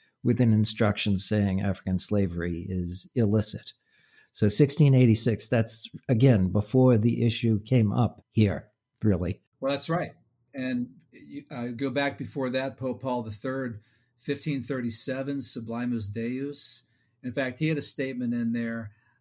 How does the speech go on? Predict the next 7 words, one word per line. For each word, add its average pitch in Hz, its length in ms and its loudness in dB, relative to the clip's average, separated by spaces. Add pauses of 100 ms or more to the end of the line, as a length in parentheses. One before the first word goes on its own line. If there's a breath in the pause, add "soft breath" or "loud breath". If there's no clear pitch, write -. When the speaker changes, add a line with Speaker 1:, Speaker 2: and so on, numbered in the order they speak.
(140)
Speaker 2:
against 127 420 -4
the 139 120 -4
enslavement 127 960 -2
of 117 160 -12
what 123 180 -6
he 120 140 -4
called 113 420 -8